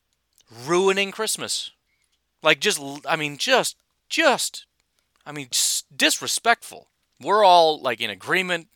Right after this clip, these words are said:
you know, listening to Gene Autry, "Ho, ho, ho." I mean, that, that's in the song also, "Ho, ho, ho." So his brother also says, "Ho, ho, ho," flies on the roof, comes down the chimney, and gives you fruit on the sixth. I mean, give me, get out of my face.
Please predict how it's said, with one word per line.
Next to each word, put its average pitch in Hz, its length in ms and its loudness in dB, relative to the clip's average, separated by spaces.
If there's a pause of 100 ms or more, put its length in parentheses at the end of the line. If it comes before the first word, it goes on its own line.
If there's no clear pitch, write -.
(100)
you 127 100 -20
know, 123 300 -6 (360)
listening 170 360 -4
to 127 80 -10
Gene 147 260 -6
Autry, 175 640 0 (500)
"Ho, 175 240 -2
ho, 170 240 2
ho." 170 160 2
I 175 60 0
mean, 185 100 -6
that, 202 180 0
that's 214 220 2
in 190 80 -4
the 160 60 -6
song 170 260 0
also, 185 300 0
"Ho, 151 200 0
ho, 143 200 0
ho." 147 160 2
So 131 100 -8
his 131 120 -8
brother 185 280 0
also 175 240 2
says, 135 200 -4
"Ho, 143 180 -2
ho, 131 180 -2
ho," 123 240 -2 (260)
flies 147 320 0
on 143 100 0
the 127 60 -8
roof, 127 160 -8
comes 131 220 -8
down 131 160 0
the 110 80 -12
chimney, 123 260 -8
and 110 60 -12
gives 110 160 -8
you 104 60 -12
fruit 120 240 -10
on 101 60 -8
the 92 80 -10
sixth. - 280 -10
I 156 40 -20
mean, 180 140 -20
give - 80 -14
me, - 140 -14
get 196 140 0
out 87 100 -6
of 76 60 -18
my - 80 -20
face. - 420 -18